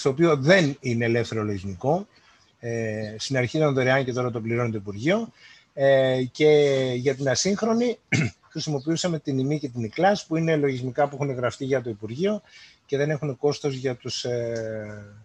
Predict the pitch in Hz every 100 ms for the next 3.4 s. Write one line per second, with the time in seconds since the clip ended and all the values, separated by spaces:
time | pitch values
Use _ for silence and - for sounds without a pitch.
0 | _ _ _ _ _ - 123 110 123 113
1 | 156 147 139 - - 127 123 123 127 107
2 | - - _ _ _ _ 120 127 127 123
3 | 120 120 117